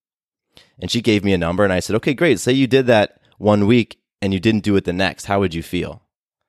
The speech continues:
Well, I, I wouldn't, I'd feel like I wasn't progressing. And I just simply illustrated to her that there's a ceiling when you're focused on results.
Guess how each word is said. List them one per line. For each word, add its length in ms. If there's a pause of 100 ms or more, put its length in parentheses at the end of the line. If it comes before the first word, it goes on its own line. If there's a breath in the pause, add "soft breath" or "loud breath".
(240)
Well, 160
I, 300
I 20
wouldn't, 400
I'd 140
feel 180
like 120
I 60
wasn't 320
progressing. 560 (460)
And 100
I 80
just 180
simply 380
illustrated 400
to 80
her 140
that 160
there's 220
a 60
ceiling 680 (260)
when 140
you're 100
focused 400
on 160
results. 640